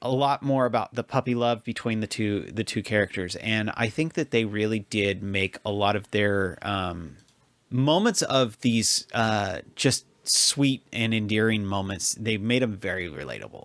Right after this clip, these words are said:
It, it, it's, it's really about, in a lot of cases, loss, um, um, and, and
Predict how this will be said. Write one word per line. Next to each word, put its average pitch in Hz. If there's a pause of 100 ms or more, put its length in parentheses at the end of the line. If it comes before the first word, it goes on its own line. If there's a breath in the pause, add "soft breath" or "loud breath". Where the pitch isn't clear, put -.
It, 113
it, 117
it's, -
it's - (180)
really 135
about, 117 (200)
in 107
a 107
lot 104
of 98
cases, 95
loss, 92
um, 92 (140)
um, 90 (960 loud breath)
and, 117
and 107